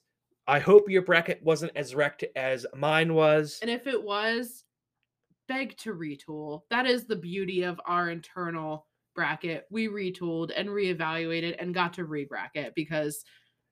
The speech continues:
Speaker 2: it's a friendly competition here.
Speaker 1: Unfortunately, the gambling sites and the N H L who do the contests don't let you re-bracket,
Speaker 2: Well,
Speaker 1: so.
Speaker 2: no, but we're also not, I'm not using the one I made on N H L dot com.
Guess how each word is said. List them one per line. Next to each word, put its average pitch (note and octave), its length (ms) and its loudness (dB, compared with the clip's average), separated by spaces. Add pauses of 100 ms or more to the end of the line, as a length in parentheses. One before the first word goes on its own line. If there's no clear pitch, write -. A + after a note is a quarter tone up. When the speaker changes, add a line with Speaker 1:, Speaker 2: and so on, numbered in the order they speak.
(100)
Speaker 2:
it's G#3 160 -2
a A3+ 60 0
friendly F3+ 320 -2
competition D3 640 -12
here. - 220 -16
Speaker 1:
Unfortunately, D#3 600 6
the C#3+ 60 0
gambling C#3 460 4
sites - 580 0 (100)
and B2+ 120 -2
the B2 60 2
N A#2+ 80 0
H B2 240 -2
L A#2+ 180 4
who A#2+ 100 -4
do A#2+ 120 -4
the A2 100 -6
contests A2 560 -4
don't A2 180 -4
let A2+ 120 -10
you G2+ 100 -20
re-bracket, - 560 -18
Speaker 2:
Well, F#4+ 140 6
Speaker 1:
so. E4+ 60 8
Speaker 2:
no, F#4 220 6
but F3 160 -4
we're G#3+ 140 2
also G#3+ 240 2
not, G3+ 320 0
I'm G#3 100 -2
not A3+ 200 0
using F3+ 520 -2
the E3+ 80 -4
one D#3+ 220 -4
I D#3 80 -4
made D#3+ 220 -4
on D#3 200 -4
N D#3+ 80 -8
H D#3+ 220 -8
L D3 100 -4
dot D3 240 -6
com. C3 360 -10